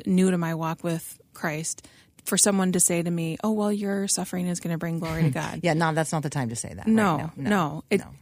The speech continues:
Speaker 1: it
Speaker 2: In the
Speaker 1: ta-
Speaker 2: midst of suffering
Speaker 1: Yeah.
Speaker 2: is not the time to say
Speaker 1: No.
Speaker 2: to someone that their suffering, uh,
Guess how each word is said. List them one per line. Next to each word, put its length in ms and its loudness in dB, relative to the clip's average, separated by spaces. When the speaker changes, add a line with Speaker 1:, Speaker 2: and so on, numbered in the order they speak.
Speaker 1:
it 100 2
Speaker 2:
In 80 8
the 80 8
Speaker 1:
ta- 60 8
Speaker 2:
midst 240 4
of 80 -2
suffering 500 -2
Speaker 1:
Yeah. 180 -2
Speaker 2:
is 120 2
not 200 2
the 60 -6
time 220 0
to 80 -2
say 140 0
Speaker 1:
No. 60 2
Speaker 2:
to 60 0
someone 440 -2
that 120 -2
their 120 2
suffering, 560 0
uh, 280 -2